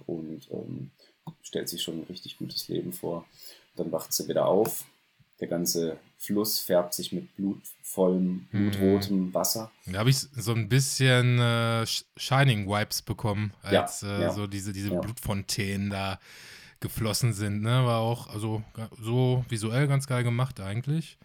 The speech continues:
Speaker 1: Oh, ich dachte
Speaker 2: Und
Speaker 1: mir auch
Speaker 2: ja.
Speaker 1: nur, und was macht er, was macht er? Nee, natürlich, natürlich. Ich dachte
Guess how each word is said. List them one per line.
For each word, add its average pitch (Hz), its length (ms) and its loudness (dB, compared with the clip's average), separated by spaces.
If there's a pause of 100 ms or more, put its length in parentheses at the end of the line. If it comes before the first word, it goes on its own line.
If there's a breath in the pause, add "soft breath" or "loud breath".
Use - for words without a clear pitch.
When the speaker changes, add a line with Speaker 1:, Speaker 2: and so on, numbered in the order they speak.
(100)
Speaker 1:
Oh, - 120 -4
ich - 100 -2
dachte - 220 0
Speaker 2:
Und 113 80 6
Speaker 1:
mir - 100 6
auch 92 200 4
Speaker 2:
ja. - 20 -2
Speaker 1:
nur, 92 300 2
und 101 140 2
was 104 160 6
macht 107 280 2
er, 139 120 4
was 117 160 0
macht 131 280 0
er? 139 120 0 (340 soft breath)
Nee, 110 280 2 (100)
natürlich, 139 520 4
natürlich. 139 380 2
Ich 104 120 -4
dachte - 180 -8